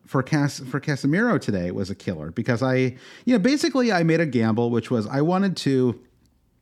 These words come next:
really set myself up to go all out for twenty-nine, right? Twelve teams played twice in twenty, twenty-nine. I wanted to be totally ready to go for it in bench boost. And so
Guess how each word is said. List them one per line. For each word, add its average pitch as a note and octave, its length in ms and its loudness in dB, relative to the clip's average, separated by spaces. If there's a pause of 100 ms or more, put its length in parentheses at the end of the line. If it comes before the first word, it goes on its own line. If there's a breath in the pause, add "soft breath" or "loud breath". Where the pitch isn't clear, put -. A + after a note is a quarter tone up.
(240)
really F3 400 2
set E3 180 -2
myself C3 340 0
up A2 160 -2
to - 80 -10
go A2 440 0 (580 loud breath)
all D#3 320 0
out F2 280 -6
for A2+ 120 -2
twenty-nine, F2+ 480 -2
right? G2 180 -6
Twelve D#3+ 420 -4
teams C#3+ 300 0
played A#2+ 320 -4
twice G#2 300 -6
in G#2 80 -6
twenty, G2+ 220 -2
twenty-nine. F#2+ 520 -2 (960)
I B2+ 60 2
wanted C3+ 240 0
to B2 40 0
be A#2 240 2 (380 loud breath)
totally E3+ 300 0
ready C3+ 200 2
to B2+ 120 -8
go B2+ 140 0
for A#2+ 220 -2
it A2 40 -2
in G#2 100 -4
bench G2 260 -4
boost. F2+ 340 -10
And A#2+ 140 2
so A#2+ 360 2